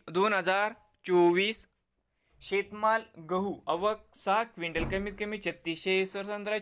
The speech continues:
छत्तीसशे पन्नास, जास्तीत जास्त दर तीन हजार सातशे रुपये क्विंटल. शेतमाल ज्वारी आवक चौतीस क्विंटल, कमीत कमी एकवीसशे पन्नास, सरसंद्रा तेवीसशे अठरा, जास्तीत जास्त दर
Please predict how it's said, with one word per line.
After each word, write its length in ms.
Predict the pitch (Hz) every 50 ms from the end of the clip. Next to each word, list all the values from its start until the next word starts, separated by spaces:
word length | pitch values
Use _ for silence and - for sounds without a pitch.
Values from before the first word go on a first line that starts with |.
| 208
छत्तीसशे 420 | 175 156 - - 160 160 - 175 170
पन्नास, 500 | 170 - 175 170 175 185 196 196 196 - - - 151
जास्तीत 580 | 185 185 190 - - - 233 233 - - - 165
जास्त 240 | 208 208 208 -
दर 240 | 214 202 214 220 220 220 - _ _ _ _ _ _ _ - - _ -
तीन 140 | 208 214 214
हजार 320 | 208 190 202 196 208 220
सातशे 400 | 226 - 214 - 170 - - 180
रुपये 240 | 175 175 196 214 214
क्विंटल. 800 | 220 - - 175 175 170 170 170 165 - - 202 196 196 190 196 - _ _ _ _ _ _ _ _ _ _ _ _ _ _ _ _ _ _ -
शेतमाल 480 | - 202 196 180 190 202 208 214 220 208
ज्वारी 380 | 170 190 180 175 180 196 196 -
आवक 280 | 165 175 175 208 208 214
चौतीस 460 | - 190 180 165 - 202 220 226 - - -
क्विंटल, 380 | 190 175 165 156 143 180 180
कमीत 300 | 180 - 196 190 208 208 196 -
कमी 280 | 214 208 208 208 214 - - _
एकवीसशे 440 | - 156 156 - 160 160 156 - 165
पन्नास, 460 | 160 165 175 175 180 185 185 185 185
सरसंद्रा 480 | - 196 196 196 214 208 208 202 202 208 202 -
तेवीसशे 420 | - 165 156 156 160 160 - - 165
अठरा, 420 | - - - - - 196 196 202 196
जास्तीत 640 | 165 175 190 196 196 - - 220 226 220 - _ - 165
जास्त 260 | 190 196 196 - 208
दर 240 | 190 208 208 208